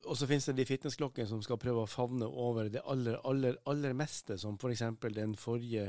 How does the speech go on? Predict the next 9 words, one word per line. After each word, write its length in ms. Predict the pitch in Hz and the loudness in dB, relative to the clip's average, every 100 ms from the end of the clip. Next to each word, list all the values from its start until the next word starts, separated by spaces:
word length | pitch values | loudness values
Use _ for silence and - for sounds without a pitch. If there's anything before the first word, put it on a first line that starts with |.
| 92 | -2
Huawei-fitnessklokken 1400 | 104 117 110 123 127 104 110 107 110 - 104 - 95 | 0 2 4 2 2 -2 -8 -8 -8 -6 -8 -6 -10
som 140 | 87 104 | -6 -2
jeg 140 | 156 | 0
testet. 360 | 143 92 - - | 0 -4 -6 -8
Den 100 | 110 | -6
hadde 240 | 104 117 123 - | -4 -4 -4 -4
over 160 | 131 127 - | -4 -6 -4
hundre 440 | 143 143 170 143 95 | 0 0 -2 -6 -8
forskjellige 500 | - 104 123 120 98 | -10 -4 -2 0 -2